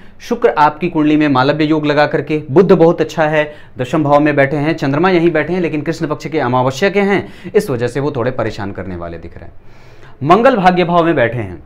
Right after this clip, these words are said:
बुध की राशि में, और बुध आपकी कुंडली में जो बैठे हैं वो लग्न, मतलब दशम भाव में ही बैठे हैं। ये करियर का भाव होता है तुला राशि के अधिपति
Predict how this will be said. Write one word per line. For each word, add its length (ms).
बुध 200
की 140
राशि 280
में, 100
और 160
बुध 200
आपकी 220
कुंडली 300
में 200
जो 400
बैठे 260
हैं 140
वो 140
लग्न, 420
मतलब 300
दशम 240
भाव 180
में 100
ही 80
बैठे 240
हैं। 140
ये 140
करियर 300
का 120
भाव 220
होता 260
है 160
तुला 180
राशि 320
के 120
अधिपति 460